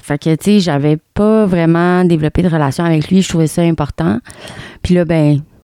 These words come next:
tu sais, on avait plein de choses à se dire aussi, puis à se pardonner. Puis, euh,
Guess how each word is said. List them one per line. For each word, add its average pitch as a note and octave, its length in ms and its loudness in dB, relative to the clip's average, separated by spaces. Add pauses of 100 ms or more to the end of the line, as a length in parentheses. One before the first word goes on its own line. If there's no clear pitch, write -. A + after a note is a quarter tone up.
(220)
tu E3+ 60 2
sais, D3+ 120 0 (460)
on D#3 100 0
avait D3 160 0
plein D#3+ 180 0
de D#3+ 60 0
choses E3+ 180 0
à D#3 100 2
se D3+ 60 -6
dire E3 220 2
aussi, F#3 680 4
puis D#3+ 260 4
à C#3 100 0
se - 100 -8
pardonner. D#3 840 2
Puis, D3+ 260 -2 (600)
euh, D3 800 2